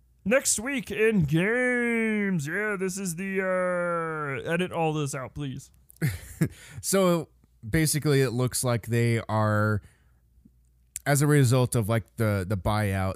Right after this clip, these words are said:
Speaker 2: there's gonna be a lot of kind of redundant roles, so they just gotta get rid of people with the redundant roles. That's what it seems like the most. I mean, with a company the size of Fox and the company the size of Disney,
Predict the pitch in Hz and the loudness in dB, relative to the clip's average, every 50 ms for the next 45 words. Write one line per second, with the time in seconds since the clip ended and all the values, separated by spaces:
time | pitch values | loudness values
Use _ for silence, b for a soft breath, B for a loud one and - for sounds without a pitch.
0 | - - 104 104 92 - - 107 101 98 92 98 98 95 95 95 90 92 92 92 | -6 -4 -4 -4 -4 -4 -2 -2 0 0 0 -2 -2 -2 -2 -2 -2 -2 -2 -2
1 | 90 90 87 87 - - - 104 101 95 90 85 95 107 113 101 - 110 104 104 | -2 -4 -4 -6 -6 -4 -2 0 0 0 -2 -2 -2 -2 -2 0 0 0 0 0
2 | 98 92 90 - - 90 95 92 87 85 85 82 - 98 90 82 90 85 87 90 | 0 -2 -2 -4 -4 -2 -2 -2 -2 -2 -4 -4 -4 -4 -4 -4 -4 -4 -4 -6
3 | 82 - 87 85 85 85 80 90 - 92 95 87 85 - - 90 - 85 85 82 | -6 -6 -6 -6 -6 -6 -6 -6 -6 -6 -6 -6 -6 -6 -6 -6 -6 -4 -4 -2
4 | 87 90 - 90 80 87 87 80 82 82 80 82 78 65 73 76 69 64 85 92 | -2 -4 -4 -4 -4 -4 -4 -4 -4 -4 -4 -4 -4 -4 -6 -6 -4 -4 -6 -6
5 | - - _ _ _ _ _ _ _ _ _ _ _ _ _ _ _ - 92 87 | -8 -12 _ _ _ _ _ _ _ _ _ _ _ _ _ _ _ -10 -8 -8
6 | - 95 85 82 - - 69 - - - - - - 78 50 50 - 78 90 - | -6 -6 -6 -6 -8 -8 -10 -12 -14 -14 -14 -14 -14 -12 -12 -10 -8 -8 -10 -10
7 | - - b b b b b b b b b b b - 107 107 104 104 110 113 | -14 -20 b b b b b b b b b b b -4 -2 0 0 0 0 0
8 | 123 123 - - 143 127 - 139 135 131 117 117 113 - - 120 113 110 110 98 | -2 0 2 2 2 2 4 4 4 4 4 2 2 2 2 2 2 2 2 2
9 | 110 95 - - 120 110 107 110 107 - - 113 107 104 - 123 113 98 107 107 | 0 -2 -2 0 2 2 2 2 0 -2 -2 -2 -2 -2 0 0 0 0 0 0
10 | 104 98 - - 107 104 92 90 95 80 - - 107 101 92 107 107 104 107 107 | 0 0 0 2 0 0 0 -2 -2 -4 -2 -2 0 0 2 2 2 2 2 0